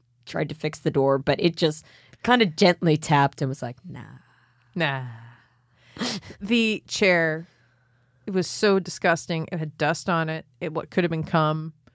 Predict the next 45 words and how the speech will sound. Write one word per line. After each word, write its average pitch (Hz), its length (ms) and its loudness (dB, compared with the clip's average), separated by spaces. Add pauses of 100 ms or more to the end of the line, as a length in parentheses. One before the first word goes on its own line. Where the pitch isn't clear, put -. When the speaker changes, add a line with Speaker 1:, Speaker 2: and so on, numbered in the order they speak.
(500)
Speaker 2:
coffee. 165 640 0 (360)
And 208 140 2
it's 190 160 8
just - 0 -
Speaker 1:
Cocaine 170 400 6
Speaker 2:
may-, 196 200 6
Speaker 1:
and 160 220 6
Speaker 2:
possibly. 170 500 6
Speaker 1:
cum? 208 80 -10
Speaker 2:
It's 233 120 2
just - 240 -2
sitting 302 400 4
in 269 100 4
the 247 60 2
Speaker 1:
Cum 185 180 6
Speaker 2:
corner. 233 120 4
Speaker 1:
paste? 294 560 4
Speaker 2:
And 240 120 4
I'm 262 80 6
like, 285 200 4
"Why 262 160 6
is 359 160 2
this - 180 -10
even 254 240 -2
here?" 240 240 0
So 208 180 2
I 247 140 6
put - 240 -2
the - 60 -2
trash 190 380 4
can 185 200 0
on 147 120 -2
top 160 340 6
of 139 120 0
it. 135 220 -4 (200)
Just 190 200 -6
a 180 80 0
nice 165 240 0
place 165 280 -2
to - 60 -18
put - 180 -8
the - 60 -12
trash 127 340 -2
can. 151 140 -2
Speaker 1:
Absolutely. 143 840 0